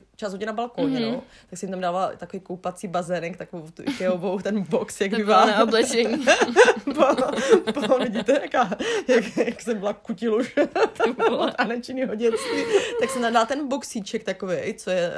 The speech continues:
Speaker 1: eh, na oblečení.
Speaker 2: A potom mě
Speaker 1: Naplnila
Speaker 2: čtyřicetkrát
Speaker 1: jsem ho
Speaker 2: fotila, no.
Speaker 1: vodou, fotila a ještě jsme se učili u toho vždycky nějaký měsíce, roční období, <laughs> hodiny. No a pak, jak vždycky je to takový zajímavý, na to druhý dítě už není to <laughs> tolik času, promiň, na to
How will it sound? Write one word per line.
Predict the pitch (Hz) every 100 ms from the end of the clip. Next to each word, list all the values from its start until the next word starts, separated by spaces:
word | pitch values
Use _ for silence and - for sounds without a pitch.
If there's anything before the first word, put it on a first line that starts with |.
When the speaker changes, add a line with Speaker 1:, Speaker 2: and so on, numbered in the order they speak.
| 175
Speaker 1:
eh, | 165
na | 180
oblečení. | 190 185 185 196 165
Speaker 2:
A | 160
potom | 220 220
mě | 240
Speaker 1:
Naplnila | 254 240 220 208
Speaker 2:
čtyřicetkrát | 240
Speaker 1:
jsem | 240
ho | 247
Speaker 2:
fotila, | 233 262 214 190
no. | 185
Speaker 1:
vodou, | 202 196 185 190 233 - - -
fotila | - - 180 - 180 160 147 139 - - - 294
a |
ještě | 185 190
jsme | 196
se | 196
učili | 190 - 190
u |
toho | 185 196
vždycky | 185 175 -
nějaký | 170 170
měsíce, | 139 185 202 202 185 - 175 165 156 147 151 175 -
roční | 185 - 190 -
období, | - 175 165 160 151 147
<laughs> |
hodiny. | 165 196 175 180 175 165 156 151 - - -
No | -
a | 240
pak, | 254
jak | 262
vždycky | 254 240 -
je | 254
to | 262
takový | 247 269
zajímavý, | 247 226 226
na | 220
to | 240
druhý | 220 214
dítě | 214 208
už | 226 -
není | 208 214
to | 208 - - - 508 415
<laughs> | - - - 226 214 220
tolik | 277 320
času, | - 349 - 302
promiň, | 240 - 262 226
na | 202
to | -